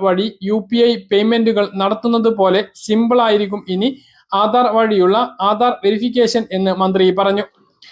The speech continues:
ക്യു ആർ കോഡ് അടിസ്ഥാനമാക്കിയുള്ള തൽക്ഷണ വെരിഫിക്കേഷനും പ്രമാണീകരണവും ആണ് ആപ്പിന്റെ ഹൈലൈറ്റ്. തത്സമയ ഫേസ് ഐ ഡിയും ആപ്പിന്റെ പ്രത്യേകതയാണ്. പുതിയ ആപ്പ് പൂർണ്ണമായും സജ്ജമായതോടെ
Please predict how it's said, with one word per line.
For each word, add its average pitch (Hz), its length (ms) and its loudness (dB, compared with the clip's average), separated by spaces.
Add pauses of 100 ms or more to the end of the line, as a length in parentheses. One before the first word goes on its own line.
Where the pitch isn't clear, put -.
(260)
ക്യു 240 220 4
ആർ 294 120 2
കോഡ് 262 360 2
അടിസ്ഥാനമാക്കിയുള്ള 220 960 0 (600)
തൽക്ഷണ 226 440 0 (180)
വെരിഫിക്കേഷനും 214 720 0 (580)
പ്രമാണീകരണവും 247 1000 2
ആണ് 196 220 0 (120)
ആപ്പിന്റെ 208 500 -2 (120)
ഹൈലൈറ്റ്. 196 320 2
തത്സമയ 196 380 0 (500)
ഫേസ് 247 320 0 (180)
ഐ 202 140 0
ഡിയും 208 240 0 (100)
ആപ്പിന്റെ 196 380 0
പ്രത്യേകതയാണ്. 196 760 0 (460)
പുതിയ 233 220 2 (100)
ആപ്പ് 233 280 0 (120)
പൂർണ്ണമായും 220 720 2 (320)
സജ്ജമായതോടെ 214 800 2